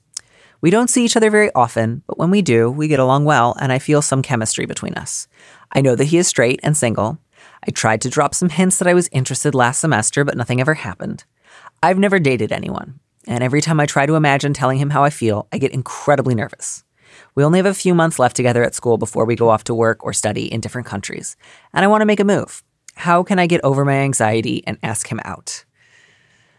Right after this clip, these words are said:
If I had a solution to getting over romantic anxiety, I <laughs> promise I would share it. I think that is unfortunately something that will probably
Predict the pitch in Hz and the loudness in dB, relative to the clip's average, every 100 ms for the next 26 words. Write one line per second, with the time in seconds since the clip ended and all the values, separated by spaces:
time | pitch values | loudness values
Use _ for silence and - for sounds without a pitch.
0 | _ _ - 170 196 202 139 - 185 170 | _ _ 0 2 4 2 2 0 0 0
1 | 156 139 127 - 120 113 147 131 117 135 | 2 2 0 -2 -4 -4 -4 -4 0 0
2 | 131 131 120 127 123 117 113 107 127 123 | 0 -2 -2 -2 -2 -2 -4 -4 -4 -4
3 | 113 117 131 123 131 - - - - _ | -2 0 0 -2 -6 -10 -18 -20 -20 _
4 | - - - 113 156 139 113 - 139 127 | -2 -2 0 4 4 4 2 2 2 2
5 | - 123 113 110 - - - - - - | 2 2 2 2 -2 -8 -16 -20 -20 -20
6 | - 131 - 139 135 - 127 117 123 - | -4 -2 2 0 0 2 2 2 0 -4
7 | 143 131 - 123 120 127 120 117 127 110 | -4 -4 0 0 0 -4 -6 -6 -6 -6
8 | - - - 131 123 123 123 - 120 - | -8 -8 -2 0 0 0 0 0 0 0
9 | 117 117 120 113 113 110 | 0 0 0 -2 -2 -4